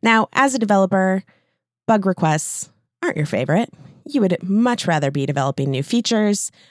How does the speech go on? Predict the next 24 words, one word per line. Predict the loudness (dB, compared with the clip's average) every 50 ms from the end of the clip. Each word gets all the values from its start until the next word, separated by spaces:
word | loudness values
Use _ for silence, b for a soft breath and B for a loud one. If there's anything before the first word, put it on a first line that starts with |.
| b b b b _
But | 0 2 2 2 0 _ _ -4
because | -4 -2 -2 -2 -2 -2 0 0
you | 0 0
feel | 0 0 0 0 0 0
connected | -2 -2 0 0 0 0 -2 -2 -2 -2 -2 -2
to | -4 -4
Jamie, | -4 -2 -2 0 0 0 0 0 -2 -2 -4 -4 b b b b b b b b
you | -10 -6 -2 2 2 2 2 2
are | 2 2 2 2 2 2 0 -2 -4
more | -4 -4 -2 0 0 0 0
willing | 0 0 0 0 0 0 2 2 2 0 0 -2
to | -2 -4 -2 0 0 2 2 2 0 -2 -4
put | -2 0 0
aside | 0 0 0 0 0 2 2 2 2 2 0 -2
the | 0 -2 0
work | 0 0 -2 -4 -6
that | -8 -6
you | -4 -2
have | -2 -2 -2 -2
that | -2 -4 -4 -2
day | -4 -2 -2 -2 -2 -2 -2 -2 -2
and | -2 -2 -4
prioritize | -2 -2 0 2 2 2 2 0 0 0 -2 -2 -2 -2
something | -2 -4 -4 -4 -4 -4 -4 -2 -2 -2